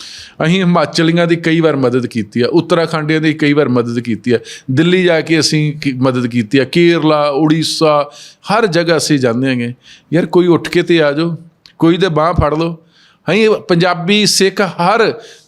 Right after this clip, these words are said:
ਇੰਡੀਆ ਦੇ ਕੋਨੇ ਵਿੱਚ ਜਾਂਦੇ ਨੇ, ਹਰ ਦੁਨੀਆ ਦੇ ਵਿੱਚ ਕੋਨੇ 'ਤੇ ਜਾਂਦੇ ਹੈਗੇ ਨੇ। ਤੁਹਾਨੂੰ ਨਹੀਂ ਤਰਸ ਆਉਂਦਾ ਹੈਗਾ? ਤੁਹਾਡਾ ਨਹੀਂ ਦਿਲ ਕਰਦਾ ਕਿ ਅਸੀਂ ਸੇਵਾ ਕਰ ਲਈਏ? ਤੁਹਾਡਾ ਨਹੀਂ ਦਿਲ ਕਰਦਾ ਕਿ ਅਸੀਂ ਮਦਦ ਕਰ ਲਈਏ? ਅਸੀਂ,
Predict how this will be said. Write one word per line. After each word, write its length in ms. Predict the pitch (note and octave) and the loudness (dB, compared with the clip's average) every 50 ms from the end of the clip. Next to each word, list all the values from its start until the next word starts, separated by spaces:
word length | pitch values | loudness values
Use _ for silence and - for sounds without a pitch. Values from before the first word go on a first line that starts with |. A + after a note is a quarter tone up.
| _ - - | _ -8 -2
ਇੰਡੀਆ 260 | G#3+ F#3+ F3 F#3+ G3 F#3+ | 0 0 2 2 2 0
ਦੇ 80 | G3 | 0
ਕੋਨੇ 300 | F#3+ - F3+ E3 E3+ F3+ | 0 0 2 2 2 2
ਵਿੱਚ 180 | F3+ F3 F3 F3+ | 0 0 0 0
ਜਾਂਦੇ 340 | D#3+ F3 E3 D#3+ D#3 E3+ E3+ | -2 -2 0 0 0 0 0
ਨੇ, 160 | E3 D#3+ D3+ D#3 - - _ _ _ - - - - _ _ - E3 | 0 -2 -4 -6 -12 -20 _ _ _ -20 -20 -20 -20 _ _ -4 -2
ਹਰ 140 | F3+ G#3+ A3+ | 0 0 0
ਦੁਨੀਆ 300 | F#3+ G3+ F#3+ G3 G3 F#3+ | 0 0 0 0 0 0
ਦੇ 80 | F#3+ | 0
ਵਿੱਚ 180 | F#3+ G3 F3 - | 0 0 -2 -2
ਕੋਨੇ 340 | - F#3 F3 F3 F3 F3+ F3 | -2 0 0 2 2 0 0
'ਤੇ 140 | E3+ F3+ | 0 0
ਜਾਂਦੇ 320 | E3+ F3 E3+ D#3+ D#3+ F3 F3+ | 0 0 0 0 2 2 2
ਹੈਗੇ 200 | F3+ D3+ D3 D3+ | 0 0 -2 -2
ਨੇ। 180 | D3+ D3 D3 D3+ - _ - - - _ _ _ _ _ | -2 -4 -6 -8 -12 _ -20 -20 -20 _ _ _ _ _
ਤੁਹਾਨੂੰ 280 | - G3+ F#3+ F3 F#3+ G3 | -2 -2 0 2 2 2
ਨਹੀਂ 120 | A3+ A#3+ | 2 2
ਤਰਸ 300 | G#3 A#3 G#3 F3 E3 - | 2 0 0 0 0 -2
ਆਉਂਦਾ 200 | F#3+ F#3 F3+ G3 | -2 0 2 2
ਹੈਗਾ? 280 | F#3+ F#3 E3+ D#3+ D#3 - - - _ _ _ _ _ _ _ _ _ _ _ - - - - - | 2 2 0 -2 -4 -6 -12 -20 _ _ _ _ _ _ _ _ _ _ _ -20 -20 -14 -6 -2
ਤੁਹਾਡਾ 240 | G3 F3 D3 E3 F#3 | 0 0 2 2 2
ਨਹੀਂ 120 | G#3+ A#3 | 2 2
ਦਿਲ 160 | G3+ A3+ G#3+ | 2 0 0
ਕਰਦਾ 300 | G#3+ - G#3+ G3 G3 G#3 | 0 0 0 2 2 0
ਕਿ 120 | - A3 G3+ | 0 0 0
ਅਸੀਂ 120 | F#3+ G#3+ | 0 0
ਸੇਵਾ 320 | - - F#3 F3 F3 F3 | 0 0 0 2 2 2
ਕਰ 200 | E3+ F3 F3 E3 | 2 2 0 0
ਲਈਏ? 120 | D#3+ E3+ F3 | 2 0 0
ਤੁਹਾਡਾ 300 | E3+ - F#3+ D#3 D3+ F3 | 0 0 0 2 2 0
ਨਹੀਂ 100 | G#3 A3+ | 0 2
ਦਿਲ 160 | A3+ A3 G#3+ | 0 0 0
ਕਰਦਾ 420 | G3+ A3 G3 F#3 F3 G3 F#3+ F3+ - - - - - | 0 -2 0 0 2 0 0 0 -4 -16 -20 -10 -4
ਕਿ 100 | - F#3 | -2 0
ਅਸੀਂ 140 | E3 G3 G3+ | 2 2 2
ਮਦਦ 320 | F#3 F3+ F3+ E3+ F3+ F3 | 2 2 2 2 0 0
ਕਰ 180 | E3+ F#3+ F#3 E3 | 0 0 0 0
ਲਈਏ? 280 | E3+ F3 F3 F3 E3+ F3 - _ _ _ _ _ _ _ _ - F3 | 0 -2 -2 -2 -6 -8 -12 _ _ _ _ _ _ _ _ -4 -2
ਅਸੀਂ, 240 | G3 G#3+ B3 C4 A#3+ | 0 2 2 2 2